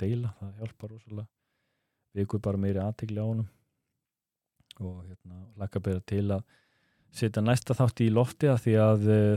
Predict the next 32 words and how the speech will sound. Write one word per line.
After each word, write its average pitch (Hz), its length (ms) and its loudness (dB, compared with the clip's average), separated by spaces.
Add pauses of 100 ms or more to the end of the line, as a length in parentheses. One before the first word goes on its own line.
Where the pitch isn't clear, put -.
þá, 117 120 2 (1080)
já, 113 60 6 (160)
það 110 100 6
eru 113 240 4
næ-, 135 240 0 (320)
nokkrir 139 340 0 (300)
þættir 143 480 0
lænar 135 380 4
upp. - 180 -4
Ég 104 80 4
er 101 80 0
að 110 60 0
fara 101 100 -6
að - 80 -2
tala 110 160 4
um, 107 160 2
sko, 104 260 0 (680)
eh, 101 440 0
tísku, 135 440 -2
sumartískuna 127 800 0
við, 107 320 0
hérna, 104 400 -2 (300)
Elísabet - 340 -6
Gunnars, 135 400 0 (160)
eh, 101 320 2
Helga 113 300 -2
Ómars 120 340 0
og, 92 400 -2
og, 92 80 -4
hérna, 92 320 -6
Andreu 98 320 -2
Magnúsdóttir. 117 560 -4